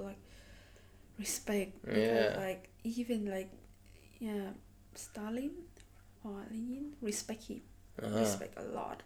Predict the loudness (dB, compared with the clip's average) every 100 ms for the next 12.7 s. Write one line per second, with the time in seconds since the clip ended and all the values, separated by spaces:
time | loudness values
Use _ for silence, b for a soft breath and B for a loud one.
0 | -8 -6 -6 -8 b b b b -2 2
1 | 2 2 0 -2 -4 -2 2 2 0 -2
2 | 0 2 2 2 -2 0 2 6 6 4
3 | -2 -2 0 2 0 0 2 2 0 -2
4 | -4 -2 -2 -4 -4 -4 -6 -12 -6 0
5 | 0 0 -4 -8 -10 -20 -20 -20 -20 -8
6 | -6 -6 -6 -8 -10 -16 -10 -10 -6 -6
7 | -6 -8 -12 -20 -20 -8 -6 -4 -8 -10
8 | -6 -2 0 -2 -4 -6 -6 -6 -4 -6
9 | -8 -20 -14 -10 -10 -10 -20 -10 -6 -4
10 | -4 -4 -6 -6 -6 -6 -4 -4 -4 -4
11 | -2 0 -2 -4 -10 -12 -20 -14 b b
12 | b b b -2 0 0 -2